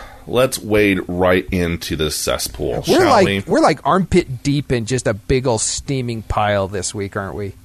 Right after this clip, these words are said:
Speaker 1: Uber.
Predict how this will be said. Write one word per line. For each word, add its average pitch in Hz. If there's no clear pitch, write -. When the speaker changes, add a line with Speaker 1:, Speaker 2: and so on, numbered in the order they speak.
Speaker 1:
Uber. 226